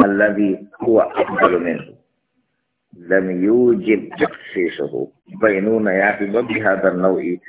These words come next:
فضلا عليه ولا مساواة له. فخلق الله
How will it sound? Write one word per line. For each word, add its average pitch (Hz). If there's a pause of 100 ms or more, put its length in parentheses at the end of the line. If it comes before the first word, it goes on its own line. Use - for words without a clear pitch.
(360)
فضلا 95 (240)
عليه 87 (100)
ولا 98
مساواة 85
له. 69 (4000)
فخلق 139
الله 101